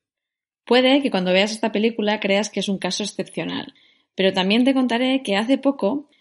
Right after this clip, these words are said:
le he estado haciendo mentoring a un chico que tiene hijos y que trabajaba como director comercial en una multinacional.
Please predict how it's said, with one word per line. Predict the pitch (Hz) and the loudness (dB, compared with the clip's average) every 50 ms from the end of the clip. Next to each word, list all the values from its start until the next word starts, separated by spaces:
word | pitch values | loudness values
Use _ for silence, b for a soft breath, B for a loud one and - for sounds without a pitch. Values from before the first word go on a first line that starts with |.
| _ _ _ _ _ | _ _ _ _ _
le | - 190 196 196 208 | -2 0 2 2 2
he | 214 | 0
estado | 226 - - 247 240 | -2 -2 -2 -4 -2
haciendo | 226 233 240 233 220 208 | -2 -2 -2 -2 -2 -2
mentoring | 214 220 226 214 202 196 190 190 | -2 -2 -2 -2 -2 -2 -2 -2
a | 202 | -2
un | 220 220 | -4 -2
chico | - - 262 254 - 208 233 285 - B B _ - | -2 -2 -4 -4 -4 -6 -6 -6 -8 B B _ -6
que | - 190 | -4 -2
tiene | - - 233 254 262 254 269 | 2 4 4 6 6 6 4
hijos | 277 277 - 226 233 262 262 - - _ _ _ | 4 2 2 0 -2 -2 -4 -6 -12 _ _ _
y | - 196 | -4 -2
que | 175 202 196 | 0 0 0
trabajaba | 185 180 180 180 180 185 208 214 220 247 262 262 | 2 2 2 2 0 0 0 0 2 2 0 0
como | - 220 202 196 185 180 | -2 -2 0 0 0 -2
director | 185 180 180 180 - 202 202 | -2 -4 -4 -2 -2 -2 -2
comercial | 226 220 220 208 202 - 226 226 233 233 - - - | 0 0 0 0 -2 -2 -2 -2 0 -2 -4 -6 -6
en | - 196 196 | -4 -2 0
una | 196 208 208 | 0 0 0
multinacional. | 202 196 185 - 180 175 175 - - - - - - - _ | 0 0 -2 -4 -6 -8 -8 -8 -8 -6 -6 -6 -8 -10 _